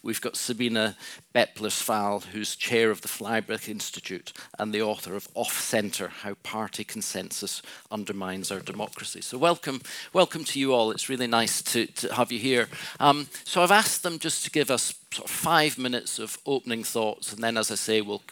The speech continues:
we'll come out to you for any of your thoughts and questions. So, Alex, do you want to kick us off? And the microphone is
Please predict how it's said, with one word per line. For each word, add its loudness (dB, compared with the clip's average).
we'll -12
come -10
out -6
to -10
you -8
for -8
any -4
of -6
your -6
thoughts -8
and -10
questions. -6
So, -4
Alex, 2
do -12
you -10
want -8
to -12
kick -10
us -10
off? -10
And -4
the -4
microphone -2
is -4